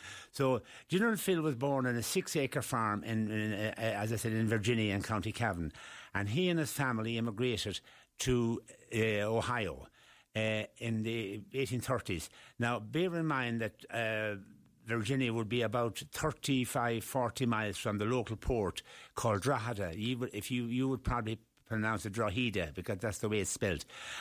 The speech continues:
And they went by h-, horse and cart. Now, I'm talking about an iron wheel cart, not a rubber wheel cart, not a, <laughs> not a trap, to the boat, and they set sail, and they ended up in Ohio. Now, uh, uh,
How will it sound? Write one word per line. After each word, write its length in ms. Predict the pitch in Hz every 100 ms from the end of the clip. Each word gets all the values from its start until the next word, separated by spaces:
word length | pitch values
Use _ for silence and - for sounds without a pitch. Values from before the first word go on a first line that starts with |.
| -
And 160 | 110 110
they 40 |
went 220 | 139 143
by 120 | 120
h-, 40 | 120
horse 580 | - 135 113 143 143 135
and 160 | 131
cart. 440 | - 131 95 - - - - -
Now, 120 | 117
I'm 120 | 127
talking 240 | 131 151 143
about 160 | 131
an 140 | 123 131
iron 360 | 147 147 135
wheel 200 | 107 107 92
cart, 300 | 113 90 -
not 160 | 117
a 60 | 117
rubber 260 | 117 123 113
wheel 220 | 113 95
cart, 320 | - 87 - 80 98
not 140 | 113
a, 220 | 120 104
<laughs> 0 |
not 180 | 123 117
a 60 | 110
trap, 300 | - 98 - - - - -
to 140 | 143
the 80 | 131
boat, 340 | 131 120 107 -
and 140 | 95 104
they 80 |
set 240 | 104 123 113
sail, 380 | - 123 107 101 -
and 160 | 95
they 100 | 104
ended 280 | 104 127 117
up 140 | 104 101
in 100 | 101
Ohio. 400 | 95 104 80 - - - 123
Now, 380 | 143 135 113 110 - - -
uh, 40 |
uh, 380 | 120 117 117 117